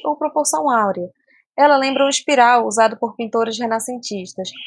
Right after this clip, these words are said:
Baseia-se num cálculo onde o assunto da fotografia ficará próximo desse centro do espiral. Fotos com esse perfil tendem a mostrar a simplicidade do assunto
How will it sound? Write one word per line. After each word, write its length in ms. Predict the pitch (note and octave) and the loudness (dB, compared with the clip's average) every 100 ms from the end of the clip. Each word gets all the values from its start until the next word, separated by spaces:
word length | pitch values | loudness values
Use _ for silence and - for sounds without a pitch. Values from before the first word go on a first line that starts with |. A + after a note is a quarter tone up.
| - - _ - | -18 -20 _ 4
Baseia-se 560 | D4 B3 D4 C#4 C4+ | 4 6 4 4 2
num 180 | B3+ A#3+ | -2 -4
cálculo 560 | A3+ A3 A#3 A3 G#3 - | 4 6 6 2 -6 -4
onde 260 | A#3 A#3+ B3+ | -4 -2 2
o 80 | |
assunto 560 | C4+ C#4 - A#3+ B3+ B3 | 2 2 0 -4 -6 -4
da 140 | G#3 | -2
fotografia 760 | G#3 G#3 F#3+ F#3 F#3+ - B3 A3+ | -2 -2 -2 -2 -6 -8 -2 -2
ficará 400 | G#3+ A#3+ A#3+ A#3+ | -2 0 4 4
próximo 580 | B3 - A#3 A#3 - G#3+ | 2 4 6 6 2 -4
desse 300 | G3+ G3+ - | -4 -2 -2
centro 300 | A3 G#3 G3 | -2 -4 -6
do 80 | G3 | -6
espiral. 560 | G3 C#4+ C4 F3+ D3+ _ _ _ _ _ - | -4 0 4 2 0 _ _ _ _ _ 4
Fotos 300 | D#4+ F4+ - | 4 4 0
com 100 | C#4+ | -2
esse 180 | B3 - | -2 -4
perfil 460 | G3 G3+ A#3+ A#3+ | -8 -6 -4 -4
tendem 360 | A3+ A#3+ B3 A#3+ | -4 -4 -2 -4
a 40 | |
mostrar 360 | A3+ A3+ - A#3 | -4 -4 0 0
a 40 | |
simplicidade 680 | A#3 A#3+ A#3+ - A3 A3+ A3+ | 0 -4 -4 0 4 4 4
do 80 | B3 | 2
assunto 580 | B3 - A3 A3+ G#3+ | 2 2 0 -4 -6